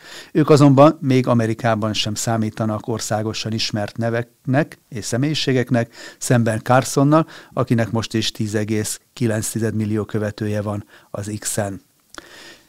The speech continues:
És a hírek szerint Donald Trump táv-, stábjában is vannak olyanok, akik nem tartják ezt igazán jó ötletnek, mert aggódnak amiatt, hogy Tucker Carlson népszerűsége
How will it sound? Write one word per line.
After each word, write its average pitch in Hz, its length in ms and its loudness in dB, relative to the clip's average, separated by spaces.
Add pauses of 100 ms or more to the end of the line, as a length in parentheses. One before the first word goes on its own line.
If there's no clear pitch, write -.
(220)
És - 140 -6
a 123 40 0
hírek 135 300 4
szerint 131 420 2
Donald 120 240 0
Trump 110 240 -6
táv-, 117 340 0
stábjában 113 680 0
is 110 160 -6
vannak 113 360 -4
olyanok, 113 260 -2
akik 113 280 -4
nem 113 160 -2
tartják 110 480 -4
ezt - 180 -8
igazán 110 360 -4
jó 113 180 -2
ötletnek, 123 400 -2
mert 110 220 -6
aggódnak 113 520 -2
amiatt, 135 460 2 (340)
hogy 113 260 -2
Tucker 110 320 -2
Carlson 110 400 0
népszerűsége 113 920 -2